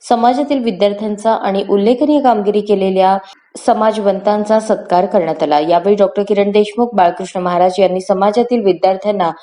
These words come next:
पुढील वाटचालीसाठी शुभेच्छा देऊन मार्गदर्शन केले. यावेळी व्यासपीठावर समाजाचे अध्यक्ष बाळकृष्ण लाड, बीड विभाग अध्यक्ष एकनाथ लाड,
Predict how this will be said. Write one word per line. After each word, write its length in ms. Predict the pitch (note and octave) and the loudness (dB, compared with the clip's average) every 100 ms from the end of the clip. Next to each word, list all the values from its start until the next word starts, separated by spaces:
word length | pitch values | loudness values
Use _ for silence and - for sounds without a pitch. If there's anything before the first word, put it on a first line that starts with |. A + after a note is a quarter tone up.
| _ _ | _ _
पुढील 300 | B3+ B3+ C#4 | 2 6 6
वाटचालीसाठी 720 | C4+ G#3 - F3+ F3 F#3 F#3 | 6 2 0 -4 -2 -4 -6
शुभेच्छा 520 | G3 G3 F#3 F#3 G3+ F#3+ | -8 -4 -4 -4 -2 0
देऊन 280 | F3+ G3+ | 0 -2
मार्गदर्शन 720 | A3 E3 D3+ E3 E3 D#3+ F3+ F3+ | -2 -2 0 -2 -2 -8 -10 -6
केले. 380 | E3+ C#3+ C#3 - _ - | -2 0 -2 -4 _ 0
यावेळी 300 | A3+ B3 C#4 | 2 2 2
व्यासपीठावर 680 | A#3 G#3+ - A3+ G#3+ A3+ | 2 0 -2 -4 -2 -2
समाजाचे 580 | A3+ G#3 E3+ F3 F#3 F3+ | 0 0 0 0 0 0
अध्यक्ष 400 | E3+ E3 F3+ - A3+ A3+ - _ _ | -2 0 -2 0 -2 -4 -16 _ _
बाळकृष्ण 500 | G#3+ A3+ A3+ B3 - | 0 2 2 -4 -2
लाड, 320 | B3 A3+ G#3+ A3 | 0 2 2 0
बीड 260 | G3 G3 | -2 0
विभाग 400 | F#3+ F#3+ G3 F#3 | 0 0 0 0
अध्यक्ष 360 | E3+ F#3 F#3+ A3 | 0 -2 -2 0
एकनाथ 340 | F3+ F3+ F3 F3 | 0 0 -4 0
लाड, 220 | F3 F3 | 0 2